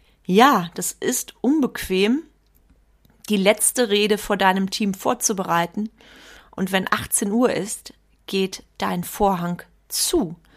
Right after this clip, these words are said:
Das ist unbequem. Das tut höchstwahrscheinlich auch weh.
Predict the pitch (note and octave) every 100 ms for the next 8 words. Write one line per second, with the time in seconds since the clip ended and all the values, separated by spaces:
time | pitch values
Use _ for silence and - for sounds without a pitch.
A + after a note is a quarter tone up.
0 | - - - _ _ - G3 F#3+ - -
1 | A3 A3+ A#3+ - - A#3+ C4 C#4+ D#4+ _
2 | _ _ _ _ _ _ _ _ _ -
3 | _ _ _ _ - F#3 - - - C#4+
4 | E4+ - - _ _ _ _ - - C4+
5 | - - G#3+ - G#3 G3+ G3+ - F#3+ F#3
6 | G3+ A#3 E3